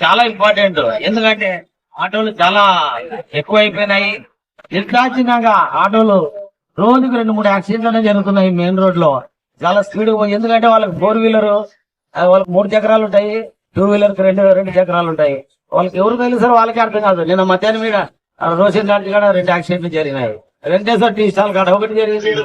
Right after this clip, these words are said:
పొట్టి శ్రీరామ్ కాడ ఒకటి జరిగింది. ఈ విధంగా ఫస్ట్ ట్రాఫిక్ కంట్రోల్ చేయడము ప్రథమ, ప్రథమ లక్ష్యము. ఇది ఇంపార్టెంట్ గా డిపార్ట్‌మెంట్ వారికి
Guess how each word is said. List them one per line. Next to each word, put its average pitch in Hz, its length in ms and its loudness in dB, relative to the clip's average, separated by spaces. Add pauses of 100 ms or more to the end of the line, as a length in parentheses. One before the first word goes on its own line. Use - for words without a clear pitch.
(340)
పొట్టి 190 220 -6
శ్రీరామ్ 196 340 2
కాడ 190 160 2
ఒకటి 185 280 2
జరిగింది. 151 300 -4 (280)
ఈ 160 120 -2
విధంగా 226 380 4 (400)
ఫస్ట్ 190 260 -2 (500)
ట్రాఫిక్ 196 440 -2 (360)
కంట్రోల్ 214 360 0
చేయడము 202 320 0 (580)
ప్రథమ, 208 280 0 (440)
ప్రథమ 202 300 0 (440)
లక్ష్యము. 208 420 0 (540)
ఇది 180 120 -4
ఇంపార్టెంట్ 220 480 2
గా 196 180 2 (300)
డిపార్ట్‌మెంట్ 190 520 0
వారికి 190 320 2